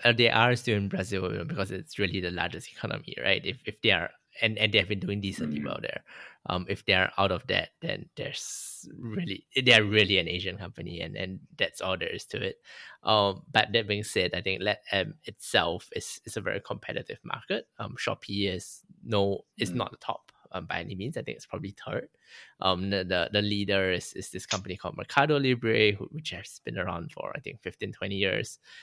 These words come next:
Speaker 1: Uh, and, and then Amazon is, is there,
Speaker 2: Mm.
Speaker 1: and, and then it's Shopee,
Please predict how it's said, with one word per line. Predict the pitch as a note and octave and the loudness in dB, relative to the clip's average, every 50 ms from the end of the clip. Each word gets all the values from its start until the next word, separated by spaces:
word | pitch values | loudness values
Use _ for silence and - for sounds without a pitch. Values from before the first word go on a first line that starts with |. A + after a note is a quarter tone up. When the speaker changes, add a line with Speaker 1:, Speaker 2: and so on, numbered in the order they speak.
| - _ _ _ | -20 _ _ _
Speaker 1:
Uh, | - F2 E2+ F2 | -4 -2 0 0
and, | - F2 F2+ | -2 0 0
and | F2+ F#2 F#2+ | 0 4 2
then | F#2+ F#2 - | 2 2 2
Amazon | - G#2+ G#2+ G#2+ G2+ F#2 F2+ F#2 | 0 2 2 2 2 0 -2 -2
is, | F2 E2+ - - - | -4 -6 -8 -10 -12
is | - - | -8 -6
there, | - - F2 E2+ G2 G1+ - G#1 - - | 0 0 2 2 2 2 2 0 -2 -4
Speaker 2:
Mm. | - | -6
Speaker 1:
and, | F2 - | -6 -6
and | - F2 E2+ | -6 -6 -4
then | - E2 E2+ | -4 -6 -4
it's | D2 - | -4 -4
Shopee, | - - - - - - - | -6 -6 -8 -8 -14 -16 -16